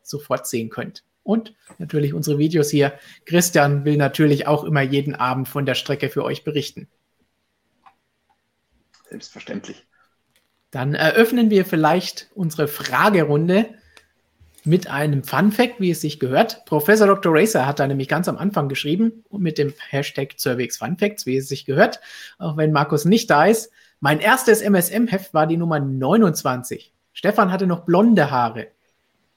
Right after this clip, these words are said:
Speaker 1: Die Haarfarbe hat sich eigentlich nicht geändert, sind vielleicht nur deutlich weniger. Aber gut, die F eins Artikel schrieb unter anderem Frau Hasenbichler, "Ach, wie die Zeit doch vergeht."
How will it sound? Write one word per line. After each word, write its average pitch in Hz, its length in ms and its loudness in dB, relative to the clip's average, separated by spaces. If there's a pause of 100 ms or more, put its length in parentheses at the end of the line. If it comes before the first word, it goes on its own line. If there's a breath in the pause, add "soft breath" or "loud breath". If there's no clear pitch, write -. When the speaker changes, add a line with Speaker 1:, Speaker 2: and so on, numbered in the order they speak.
(120)
Speaker 1:
Die 160 120 -10
Haarfarbe 190 380 0
hat 190 140 -2
sich 190 80 -2
eigentlich 170 240 -2
nicht 208 380 0
geändert, 196 580 0 (180 soft breath)
sind 185 180 -4
vielleicht 180 240 2
nur 165 120 2
deutlich 175 420 0
weniger. 185 460 6
Aber 165 140 -2
gut, 190 180 6 (400 loud breath)
die 190 100 2
F 220 240 -2
eins 233 280 0
Artikel 175 500 -2
schrieb 185 400 -6
unter 190 240 -4
anderem 175 260 -4
Frau 139 180 -8
Hasenbichler, 180 840 -4
"Ach, - 320 -2
wie 160 120 -4
die 151 180 -8
Zeit 185 360 -2
doch 151 160 -2
vergeht." 156 580 -2